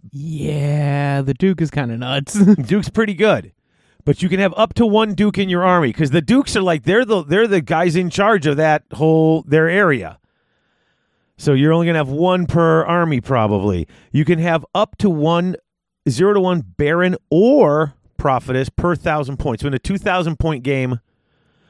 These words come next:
Speaker 2: you can still only have one Duke, but you could have, uh, zero to two Baron or Prophetess.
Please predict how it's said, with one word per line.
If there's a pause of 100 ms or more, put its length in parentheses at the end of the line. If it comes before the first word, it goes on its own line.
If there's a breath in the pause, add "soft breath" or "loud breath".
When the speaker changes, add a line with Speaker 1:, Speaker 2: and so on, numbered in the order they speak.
(100)
Speaker 2:
you
can
still
only
have
one
Duke,
but
you
could
have, (840 soft breath)
uh,
zero
to
two (160)
Baron
or
Prophetess.